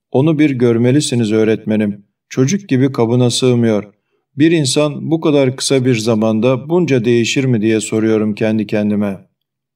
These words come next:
Bu akşam erken yatmamızı söylediği için mektubumu burada keseceğim.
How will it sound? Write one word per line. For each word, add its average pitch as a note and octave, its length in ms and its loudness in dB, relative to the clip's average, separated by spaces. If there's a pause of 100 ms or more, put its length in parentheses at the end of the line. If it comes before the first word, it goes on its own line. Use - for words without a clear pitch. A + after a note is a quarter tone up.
(100)
Bu E3 240 0
akşam D3+ 540 -2
erken B2 360 0
yatmamızı B2 640 0
söylediği A#2 640 2
için C3 340 -2
mektubumu B2 760 -2
burada B2 360 2
keseceğim. A2 680 -4